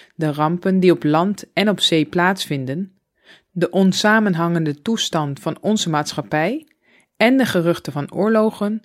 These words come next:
zijn onheilspellend. Ze wijzen op geweldige gebeurtenissen die op de hand zijn. Machten van het kwaad bundelen en verzamelen hun krachten.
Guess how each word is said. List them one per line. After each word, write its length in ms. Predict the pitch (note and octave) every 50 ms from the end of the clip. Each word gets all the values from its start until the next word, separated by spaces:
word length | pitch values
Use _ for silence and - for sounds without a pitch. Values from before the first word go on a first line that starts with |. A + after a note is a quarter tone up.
| _ _
zijn 300 | - - - D3 C#3+ - _
onheilspellend. 960 | - G#3+ A3+ A3+ G3+ F3 - - - F#3 G3 G3+ F3+ D#3 C#3 - - _ _ _ _ _ _ _ _ _ _ _ _ _ _ _ _ _ _ _ _ _ _ _ _
Ze 220 | - - F3+ E3+
wijzen 440 | D#3 D#3+ D3 D#3 E3+ E3+ - G3+ F#3+
op 120 | F3+ F3
geweldige 560 | - - D#3+ D3 F3+ G#3 B3 C4 A3+ - A3 G3+
gebeurtenissen 840 | - G3+ F3+ F3+ F3+ F3+ F3 F3 F3 E3+ E3+ E3+ D#3+ - F3 E3 D#3+
die 100 | E3 E3+
op 100 | E3+ -
de 60 | E3+
hand 260 | D3+ D3+ D3+ B3 A#3+
zijn. 380 | - - F3 D#3 D3+ D3+ D3+ - _ _ _ _ _ _ _ _ _ _ _ _ _ _ _
Machten 380 | _ E3 E3+ G#3+ - - - C4
van 140 | - - A#3
het 140 | A#3 - -
kwaad 440 | - F3 D#3+ D#3 D#3 D#3+ - - -
bundelen 680 | D3+ D3 F3 G#3 A#3 A#3 A3 G#3+ G#3+ G#3+ G#3 G#3 G3+ -
en 140 | - - -
verzamelen 560 | - D3 - - F3+ F#3+ G#3 G#3 G3 F3+ E3+
hun 100 | E3 D3+
krachten. 540 | - - F3+ G3 G3 - - E3+ D#3+ D3+